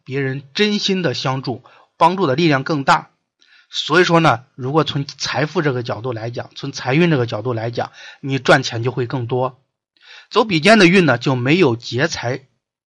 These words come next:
呃，赚钱多。这个地方呢，大家一定要区分开来啊。这些知识呢，真的是非常的重要啊。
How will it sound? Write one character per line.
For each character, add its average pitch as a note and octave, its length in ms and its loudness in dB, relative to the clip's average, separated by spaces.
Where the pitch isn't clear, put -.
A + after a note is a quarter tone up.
呃， A#2 140 -18
赚 A#2+ 200 -6
钱 G#2+ 220 -10
多。 A2+ 320 -10
这 E3+ 100 -8
个 D3 120 -2
地 C#3+ 100 -4
方 B2 180 -4
呢， A2 140 -6
大 A2+ 140 -6
家 A2 140 -10
一 A2 200 -10
定 A#2+ 160 -8
要 A#2 180 -8
区 - 240 -6
分 C3+ 160 -8
开 C3 180 -8
来 A#2 100 -6
啊。 - 180 -8
这 A#3+ 120 0
些 G#3+ 140 6
知 A#3+ 220 2
识 A3 180 4
呢， A#2+ 140 -2
真 F3 200 -4
的 F#3 120 4
是 - 120 -6
非 F#3+ 280 -2
常 A2+ 180 -10
的 A#2 80 -8
重 A2+ 240 -10
要 A2+ 160 -8
啊。 - 240 -12